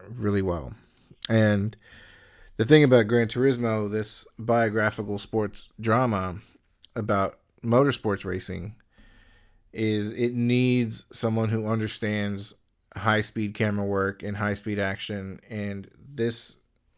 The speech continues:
nails it. Um, but we'll talk a little bit more about the story here. Um, so Gran Turismo, based on a true story of Jan Mardenborough. Jan Mardenborough grew up as a, he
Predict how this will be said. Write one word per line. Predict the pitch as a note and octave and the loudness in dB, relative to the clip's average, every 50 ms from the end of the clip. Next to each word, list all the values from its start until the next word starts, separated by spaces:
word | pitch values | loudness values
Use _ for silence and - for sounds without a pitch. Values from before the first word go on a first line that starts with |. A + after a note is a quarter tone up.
| _ _ _ - | _ _ _ -12
nails | - G#2 G2+ G2+ F#2+ F#2+ G2 G#2 G#2 G2 G2 F#2 D#2+ | -8 -6 -6 -6 -4 -2 -2 0 0 0 -2 -2 -6
it. | C#2 A#1 - _ _ _ _ _ _ _ _ _ _ _ _ _ _ _ _ _ _ _ _ _ | -10 -14 -16 _ _ _ _ _ _ _ _ _ _ _ _ _ _ _ _ _ _ _ _ _
Um, | - - G2+ F#2+ F#2 F2 D#2 - - _ _ _ _ _ _ _ - | -8 -4 -4 -4 -4 -6 -8 -10 -14 _ _ _ _ _ _ _ 0
but | A2 | 0
we'll | G#2 G#2 | 0 2
talk | - A#2+ A#2 G#2+ | 2 2 2 2
a | G#2+ | 2
little | G#2+ A2 G2+ G2+ G#2 | 0 0 -2 -2 -4
bit | G2+ - | -6 -4
more | A2+ A2+ A2 A2 G2+ | -2 0 0 0 0
about | G2 G#2 G2+ D#2+ - | 0 -2 -4 -6 -6
the | - G#2+ | -8 -10
story | - - A#2 G#2+ G2+ F#2+ | -4 -2 -2 0 0 -2
here. | G2 A2 G#2+ G#2 F#2+ F2 - _ - | -2 -2 -2 -2 -2 -6 -8 _ -8
Um, | - G2+ F#2+ F#2 E2 A#1+ - _ _ _ _ - - - | -6 -6 -4 -4 -6 -10 -14 _ _ _ _ -20 -12 -6
so | - B2+ | -2 0
Gran | A#2+ B2+ D3+ D#3+ D#3 | 2 4 4 4 4
Turismo, | D#3 D3 D3 B2+ C3+ C3+ A#2+ G#2+ | 4 2 2 2 0 -2 -2 0
based | B2 C3 C3 - - | 0 0 0 0 -2
on | B2 | -4
a | A#2 | -4
true | A2 - C3+ B2+ | -4 -4 -6 -6
story | A#2 - - - A#2+ A#2+ A#2 A2+ A2+ G#2 | -6 -6 -4 -2 0 2 2 2 0 0
of | A#2 A2 G#2 | -2 -4 -4
Jan | A2 G#2 G#2+ A2+ A2+ B2 B2 B2+ B2+ B2 A#2+ A#2 A#2 _ _ - - - - - _ _ _ - | -6 -8 -4 -2 -2 0 0 0 -2 -2 -4 -6 -8 _ _ -20 -20 -20 -20 -20 _ _ _ -2
Mardenborough. | A2 A#2 A#2 B2 B2 A2 A2+ G#2+ A2 G#2 G2 F#2+ F#2 F2+ F2+ E2+ E2 A2 - - _ _ - _ _ - | 2 4 6 6 4 4 2 2 2 2 2 2 0 -2 -4 -8 -10 -12 -14 -18 _ _ -20 _ _ -2
Jan | G#2+ A#2+ B2+ C3 C3+ C3+ C3+ B2 | 2 4 4 6 4 4 2 4
Mardenborough | A#2+ B2 B2+ B2 B2 B2 A2+ A2+ A2 G#2+ G#2 G#2 G2+ G2+ G#2 - - _ _ _ _ _ _ - - _ _ - - A2+ | 4 6 6 6 4 4 4 4 4 4 4 2 0 -2 -4 -8 -12 _ _ _ _ _ _ -20 -20 _ _ -12 -6 2
grew | A#2 A#2 B2+ B2+ A#2+ A#2+ | 6 8 8 10 10 8
up | A#2 A2+ A2 - - - | 8 6 2 0 -4 -2
as | A#2 A2 G#2+ G#2+ G#2 G2+ G#2 - | 0 0 2 0 0 -2 -4 -4
a, | G#2 G#2 G#2+ G#2 G2+ G2 G2 F#2+ E2+ D2 - - _ _ _ _ _ _ _ _ _ | -2 -2 0 0 0 0 0 -2 -2 -6 -8 -14 _ _ _ _ _ _ _ _ _
he | - A#2 A#2 A#2 - | 0 2 2 2 0